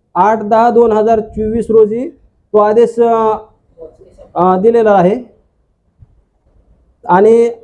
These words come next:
अठरा दहा चोवीसला यांना तो आदेश प्राप्त झालेला आहे. तर त्याच्यामध्ये त्यांनी सांगितलेलं आहे की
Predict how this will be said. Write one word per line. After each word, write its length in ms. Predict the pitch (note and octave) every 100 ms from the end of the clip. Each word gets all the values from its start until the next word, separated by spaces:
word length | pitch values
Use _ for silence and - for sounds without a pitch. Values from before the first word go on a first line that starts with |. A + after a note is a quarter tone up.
| E3
अठरा 380 | G3 G3 B3
दहा 260 | A#3+ A3+ A#3
चोवीसला 960 | B3+ - _ A#3 A3+ A#3 A3 A#3 B3 C4 G#3
यांना 320 | G#3+ A3+ A#3
तो 240 | A#3 -
आदेश 300 | A3+ A3+ A#3
प्राप्त 400 | A3+ B3 B3 A#3+
झालेला 320 | A3 F#3 F3
आहे. 200 | E3+ F#3
तर 40 | G#3+
त्याच्यामध्ये 640 | G#3+ A3 A#3+ A#3+ B3 B3+
त्यांनी 260 | B3 A#3+ A#3+
सांगितलेलं 520 | A#3+ A#3 A3+ A3+ G#3+
आहे 180 | G3 F#3+
की 260 | G3 B3